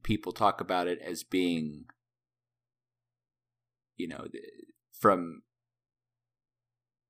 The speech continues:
if there is a point of view even beyond the different, the varying points of view that are constantly happening, it seems like it's devoid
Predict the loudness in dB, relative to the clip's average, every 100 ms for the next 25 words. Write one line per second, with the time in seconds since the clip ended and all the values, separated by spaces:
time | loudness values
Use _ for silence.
0 | _ _ _ _ -4 -2 6 6 8 6
1 | 4 4 4 4 0 0 0 -2 -4 0
2 | 2 2 0 -4 -6 -10 -18 _ _ -18
3 | -16 -16 -6 0 2 2 2 -2 -4 -8
4 | -6 0 6 8 6 4 -2 -10 _ _
5 | 2 4 4 -2 0 2 2 0 -2 0
6 | 0 0 -4 -4 -2 -2 -2 -6 -8 -14
7 | -20 _ -20 -16 -6 0 4 6 6 4
8 | 0 -2 -2 0 4 6 6 4